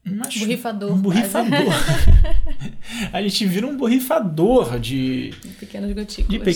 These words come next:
Speaker 1: pequenas gotículas. E alguns tipos de teatro, eu não, não acho que nem alguns tipos, né? Alguns vão suar mais, outros vão ter menos suor, mas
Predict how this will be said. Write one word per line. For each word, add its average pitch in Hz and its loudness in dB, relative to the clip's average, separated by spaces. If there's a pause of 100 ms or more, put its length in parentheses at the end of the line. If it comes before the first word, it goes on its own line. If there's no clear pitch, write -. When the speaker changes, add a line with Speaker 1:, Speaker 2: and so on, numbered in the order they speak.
Speaker 1:
pequenas 175 0
gotículas. - -8 (520)
E 196 -2
alguns 196 -2
tipos 226 -8
de 202 -10
teatro, 175 -6
eu 269 -10
não, 392 -12
não 370 -16
acho - -10
que - -20
nem 320 -16
alguns 220 -6
tipos, 180 -8
né? 202 -4
Alguns 165 -8
vão 180 -6
suar 151 -10
mais, 143 -10
outros 131 -16
vão 139 -12
ter 131 -12
menos 143 -10
suor, 147 -10
mas 165 -10